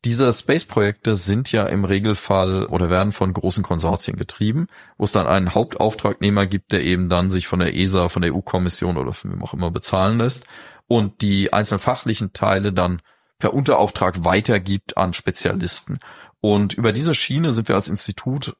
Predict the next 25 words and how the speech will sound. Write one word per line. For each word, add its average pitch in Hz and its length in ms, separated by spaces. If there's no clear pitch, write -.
reingekommen 123 960
in 120 280
ein 98 400
Space-Projekt - 960
und 107 220
von 110 160
dort - 240
aus 117 200
ging 113 160
das 113 160
dann 101 200
weiter, 98 560
weil 104 180
so 95 180
viele - 240
unterschiedliche 110 580
Akteure 107 560
jetzt, - 500
zumindest 95 340
bei 87 80
den, 87 320
bei 92 80
den 87 100
großen 113 320
Missionen, 90 600